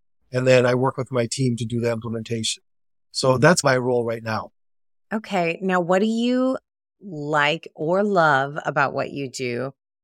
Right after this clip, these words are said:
Speaker 2: But tell me the good and the bad. I also want to know if you could pluck anything out, if you could pluck anything out of what you're doing on a day-to-day basis, what would that be? Let's start off with the positive. What do you like or love about what you currently do?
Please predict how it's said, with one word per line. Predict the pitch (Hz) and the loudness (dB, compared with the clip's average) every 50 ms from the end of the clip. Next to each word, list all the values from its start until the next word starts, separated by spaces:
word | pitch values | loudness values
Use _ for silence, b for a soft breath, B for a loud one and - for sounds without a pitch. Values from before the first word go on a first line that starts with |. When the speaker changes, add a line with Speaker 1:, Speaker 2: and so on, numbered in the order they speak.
| _ _ | _ _
Speaker 2:
But | 190 175 - | -4 -4 0
tell | - 202 196 | 2 2 2
me | 208 220 226 226 226 - - | 4 2 0 -2 -4 -6 -4
the | 180 180 165 | -2 0 2
good | 175 175 165 | 2 2 2
and | - 156 156 156 151 | 0 -2 -2 -2 -2
the | 139 | -2
bad. | 131 127 123 120 - - | 0 0 0 0 0 0
I | - 143 | 0 0
also | 151 165 170 - 185 | 0 0 -2 -4 -4
want | 170 175 170 165 | -4 -4 -2 -2
to | 156 | -2
know | 156 151 143 139 139 139 135 135 - - _ - | -2 -2 0 0 -2 -2 -4 -6 -8 -10 _ -8
if | 151 147 - - | -8 -8 -6 -4
you | 175 190 190 | -4 -2 -2
could | - - - 190 175 - | -4 -2 0 0 0 0
pluck | - - - 156 147 143 - - - _ _ _ _ _ _ _ _ - | -2 0 2 2 2 2 -2 -8 -20 _ _ _ _ _ _ _ _ 2
anything | 190 202 214 214 196 - 165 143 - | 4 4 4 4 2 0 -2 -4 -4
out, | - - - - | -4 -6 -6 -8
if | - - | -8 -8
you | 151 | -6
could | - - - | -4 -6 -6
pluck | - - 196 175 165 - - - | 0 2 4 4 4 2 0 -2
anything | 185 208 240 247 233 240 226 214 | 0 2 2 0 0 0 -2 0
out | 185 170 160 156 151 - | 0 0 0 0 -2 -2
of | - 151 | -6 -6
what | 139 151 160 147 147 - - _ _ _ _ _ _ _ _ _ _ _ | -2 0 0 0 0 -2 -6 _ _ _ _ _ _ _ _ _ _ _
you're | - 175 170 185 190 190 185 | -4 0 2 4 4 4 4
doing | 170 190 190 180 170 165 160 165 | 4 2 2 4 2 2 0 0
on | 160 160 165 165 | 0 0 0 0
a | 165 156 | 0 -2
day-to-day | 160 160 156 151 151 143 156 156 151 | -2 -2 -2 -4 -4 -4 -4 -4 -2
basis, | 143 151 143 147 143 - - 147 143 135 - 143 | -2 -4 -4 -4 -4 -6 -6 -6 -6 -6 -6 -4
what | 139 143 135 - | -4 -4 -4 -4
would | 139 131 | -4 -4
that | 139 135 - _ | -4 -6 -6 _
be? | - 107 - - - _ _ - | -10 -10 -10 -10 -14 _ _ 0
Let's | 160 165 185 - - | 2 2 2 2 -2
start | - - 262 247 247 | 0 2 4 6 6
off | 254 254 262 - | 6 6 6 4
with | 294 262 | 0 0
the | - 269 | 0 -2
positive. | - - 233 196 196 190 170 190 180 185 180 165 | 2 4 4 4 4 4 0 0 0 0 0 0
What | 156 170 175 | -2 -2 -2
do | 175 | 0
you | 185 196 196 202 208 202 | 0 0 0 -2 -2 -4
like | 185 170 165 175 170 170 165 - | -4 -2 2 2 2 2 2 0
or | 180 170 170 | -2 -2 -2
love | 160 156 160 165 156 151 156 147 151 | -2 0 4 4 6 6 6 4 2
about | 143 151 143 135 - | 0 0 0 0 -2
what | 139 147 143 - | -4 -6 -6 -6
you | 135 131 | -10 -14
currently | - - 151 135 127 - - 127 127 | -12 -10 -10 -10 -10 -10 -10 -12 -10
do? | 117 135 113 | -8 -8 -8